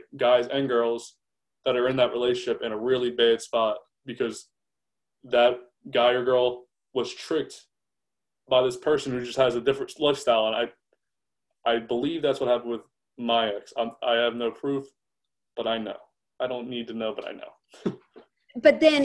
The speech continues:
Speaker 2: isn't it a requirement to love somebody, or at least my requirement is, "Hey, you gotta deal with your past. You cannot project into this present relationship what happened to you." So again, we can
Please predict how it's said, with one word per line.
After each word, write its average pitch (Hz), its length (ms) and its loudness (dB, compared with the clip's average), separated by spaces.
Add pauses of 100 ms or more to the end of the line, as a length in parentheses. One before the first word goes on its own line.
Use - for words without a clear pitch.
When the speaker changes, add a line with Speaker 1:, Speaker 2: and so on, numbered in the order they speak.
Speaker 2:
isn't 359 400 0
it 330 140 2
a 294 80 2
requirement 240 720 0
to 214 80 -4
love 214 260 4
somebody, 202 480 0
or 180 100 -2
at 185 160 -4
least 220 340 -4
my 196 340 -2
requirement 190 680 -4
is, 202 240 -4 (340)
"Hey, 233 280 0
you 190 260 -4
gotta 233 260 2
deal 214 260 -4
with 196 160 -4
your 185 140 -2
past. 180 400 -8 (260)
You 202 280 -6 (240)
cannot 233 420 0
project - 640 -2
into 208 320 -4
this 220 280 -6
present 202 360 -2
relationship 185 580 -4
what 180 140 -8
happened 185 440 -6
to - 120 -10
you." 190 420 -4 (300)
So 226 420 4
again, 226 460 4
we 226 120 -2
can 202 260 -4